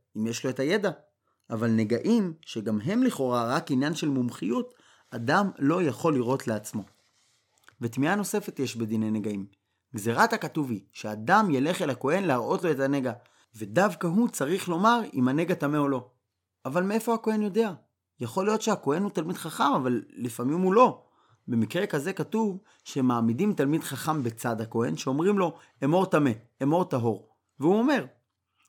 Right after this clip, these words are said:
יכול לקרות מצב שהולך אדם אל הכהן, והכהן מסתכל ושואל אותו, "רבי, מה הדין במקרה כזה?"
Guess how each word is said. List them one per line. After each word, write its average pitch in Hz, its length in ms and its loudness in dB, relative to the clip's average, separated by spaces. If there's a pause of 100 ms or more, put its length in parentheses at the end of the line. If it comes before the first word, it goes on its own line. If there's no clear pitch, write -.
(160)
יכול 131 220 0
לקרות 202 220 2
מצב 165 420 6
שהולך 156 360 0
אדם 143 200 2
אל 143 60 2
הכהן, 110 400 -2 (400)
והכהן 143 340 0
מסתכל 175 480 -2
ושואל 131 260 -2
אותו, 131 440 -2 (500)
"רבי, 143 440 -2
מה 107 240 -2
הדין 202 260 0
במקרה 117 400 0
כזה?" 107 280 -6